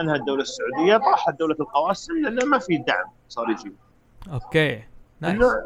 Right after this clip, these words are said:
Speaker 1: النوع الثاني اللي هم الإخوان بربروسا. الإخوان بربروسا مارسوا ممارسات قرصنة، لكن ما هم قراصنة،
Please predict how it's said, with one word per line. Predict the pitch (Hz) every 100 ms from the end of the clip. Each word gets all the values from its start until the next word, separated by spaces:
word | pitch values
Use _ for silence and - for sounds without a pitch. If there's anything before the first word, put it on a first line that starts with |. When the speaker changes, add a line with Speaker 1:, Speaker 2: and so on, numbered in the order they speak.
| -
Speaker 1:
النوع | 196 247 -
الثاني | 190 - 185 151 175 208
اللي | 196
هم | 196 208 196
الإخوان | 180 170 160 214 208
بربروسا. | 170 147 151 - 135
الإخوان | - 202 214
بربروسا | 220 226 233 - 214 226 - - - -
مارسوا | 208 277 196 180 170
ممارسات | 165 - 156 -
قرصنة، | 127 123 120 143 180 175
لكن | 175 214
ما | 226 240 262 214
هم |
قراصنة، | - - - -